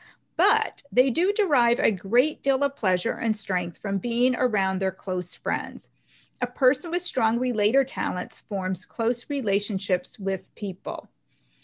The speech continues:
And then people exceptionally talented in the relator theme enjoy close relationships with others. They find deep satisfaction in working hard with friends to achieve a goal. So when you hear that description,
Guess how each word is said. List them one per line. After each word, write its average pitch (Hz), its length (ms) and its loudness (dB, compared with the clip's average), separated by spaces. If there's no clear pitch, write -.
And 185 120 -2
then 180 80 -2
people 269 300 4
exceptionally 254 640 2
talented 220 520 0
in 202 120 0
the 185 80 -2
relator 196 420 6
theme 196 340 0
enjoy 196 300 2
close 226 380 0
relationships 202 760 0
with 196 140 -2
others. - 420 -4
They 233 140 6
find 214 440 0
deep 254 240 0
satisfaction 226 840 2
in 202 180 -2
working 202 320 0
hard 196 640 4
with 214 180 4
friends 190 540 2
to 240 160 0
achieve 202 580 2
a 208 120 2
goal. 175 720 0
So 262 140 8
when 269 200 8
you 330 140 8
hear 262 680 10
that 196 580 10
description, 214 1200 2